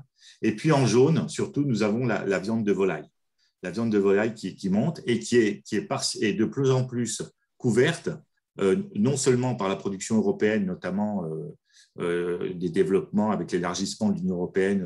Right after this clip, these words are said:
euh, en Pologne, par exemple, mais aussi par des importations de plats préparés, euh, de Thaïlande, hein, et de, euh, et, et d'autres pays, hein. Donc, euh, donc, on a vraiment ce phénomène volaille,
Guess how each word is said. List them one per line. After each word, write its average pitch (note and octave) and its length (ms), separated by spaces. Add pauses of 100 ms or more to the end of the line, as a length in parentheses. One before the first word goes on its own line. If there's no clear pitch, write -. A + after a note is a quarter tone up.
euh, D2 160
en F2+ 80
Pologne, G#2+ 480
par E2 140
exemple, F#2 520 (340)
mais C3+ 240
aussi C3+ 360
par G2+ 180
des G2+ 180
importations B2+ 640
de A#2 80
plats A#2+ 220
préparés, A2+ 640
euh, F2+ 280
de F#2+ 160
Thaïlande, G2 560
hein, G2+ 240
et E2+ 420
de, E2 340 (380)
euh, D#2 480 (140)
et, F#2+ 280
et F2 40
d'autres G#2+ 320
pays, D#2 380 (160)
hein. F2+ 100
Donc, F#2 300
euh, E2+ 120 (400)
donc, G#2+ 240
on G2+ 120
a F#2 80
vraiment G#2+ 280
ce A2+ 140
phénomène G2+ 460
volaille, A2+ 560